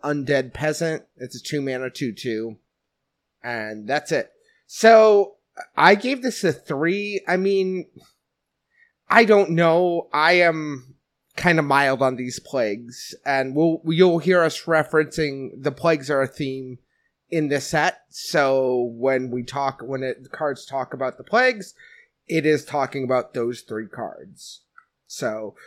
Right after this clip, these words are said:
but she does make them repeating.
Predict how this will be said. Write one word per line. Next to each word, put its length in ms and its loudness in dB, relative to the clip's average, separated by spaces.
but 320 6
she 180 -6
does 400 2
make 360 -4
them 500 0
repeating. 720 -2